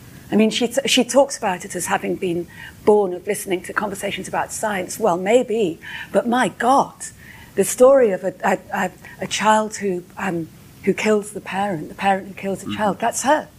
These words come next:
Speaker 2: Yeah,
Speaker 1: That's
Speaker 2: well,
Speaker 1: her story.
Speaker 2: well beyond just stories about science.
Speaker 1: Yes,
Speaker 2: Yeah.
Speaker 1: yeah, and that's, that's why we can't let it go. It's a story that has assimilated itself, but not assimilated itself in our culture entirely. I mean, we can't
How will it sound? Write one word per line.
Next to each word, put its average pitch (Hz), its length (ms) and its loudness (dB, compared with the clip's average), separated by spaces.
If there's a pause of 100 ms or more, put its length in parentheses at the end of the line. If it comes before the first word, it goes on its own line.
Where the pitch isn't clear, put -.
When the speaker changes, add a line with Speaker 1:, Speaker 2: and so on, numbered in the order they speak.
Speaker 2:
Yeah, 107 260 0
Speaker 1:
That's 107 260 -4
Speaker 2:
well, 214 80 2
Speaker 1:
her 254 60 2
story. 165 360 -10
Speaker 2:
well 117 160 4
beyond 101 300 -6
just 95 160 -8
stories 101 280 -4
about 90 240 -6
science. 92 340 -6
Speaker 1:
Yes, 226 480 0
Speaker 2:
Yeah. 233 160 -6
Speaker 1:
yeah, 190 60 -4
and 202 100 0
that's, 269 280 4
that's 269 280 2
why 226 160 6
we 220 100 -4
can't 214 320 -2 (260)
let 196 200 -2
it - 120 -10
go. 262 240 2
It's 180 140 0
a 220 60 -8
story 220 300 2
that 220 140 -2 (460)
has 208 120 2
assimilated 269 640 6
itself, 196 460 2
but 233 140 2
not 269 240 6
assimilated 185 600 -4
itself 175 420 -2
in 180 80 -2
our 175 100 0
culture 190 420 -6
entirely. 196 600 -2
I - 20 -4
mean, 180 180 -4
we 208 100 -2
can't 214 360 2